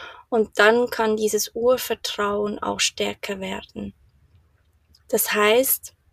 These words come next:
für mich persönlich wusste ich, ich habe mich mental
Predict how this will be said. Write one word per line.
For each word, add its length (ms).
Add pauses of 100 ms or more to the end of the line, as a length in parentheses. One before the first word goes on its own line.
(540)
für 160
mich 380
persönlich 920 (1000)
wusste 480
ich, 500
ich 200
habe 160
mich 160
mental 800